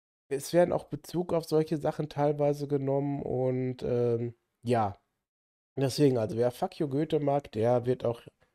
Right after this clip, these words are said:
an diesem Film viel Spaß haben. Und, ähm, ja, wie gesagt,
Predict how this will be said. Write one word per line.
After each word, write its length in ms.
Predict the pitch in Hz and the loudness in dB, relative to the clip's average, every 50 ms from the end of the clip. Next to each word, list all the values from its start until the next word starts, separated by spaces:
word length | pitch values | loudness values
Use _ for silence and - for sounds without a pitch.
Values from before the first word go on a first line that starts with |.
| _ | _
an 140 | - 117 110 | -6 -4 -2
diesem 260 | 120 139 143 139 135 | -2 -2 0 -2 -4
Film 400 | - - - 113 117 117 120 123 - _ _ _ | -4 -2 0 0 2 2 0 -2 -8 _ _ _
viel 380 | _ - - 110 107 110 107 - _ _ _ | _ -12 -6 -4 -4 -4 -4 -6 _ _ _
Spaß 720 | - - - - - _ - 104 107 113 127 - - - | -16 -14 -14 -14 -16 _ -6 -2 -2 -2 -2 -2 -4 -4
haben. 360 | 110 101 98 95 90 92 - _ _ _ _ - | -2 -2 -2 -4 -4 -8 -10 _ _ _ _ 2
Und, 500 | 151 151 156 160 160 156 156 151 147 - | 6 8 8 8 8 6 4 2 2 4
ähm, 360 | 147 156 156 156 151 143 139 | 6 8 8 8 6 6 4
ja, 240 | 165 202 233 214 196 | 4 4 4 4 2
wie 60 | 196 | -2
gesagt, 480 | 208 202 220 233 240 - - - 202 | -2 0 0 -2 -2 -4 -12 -16 -16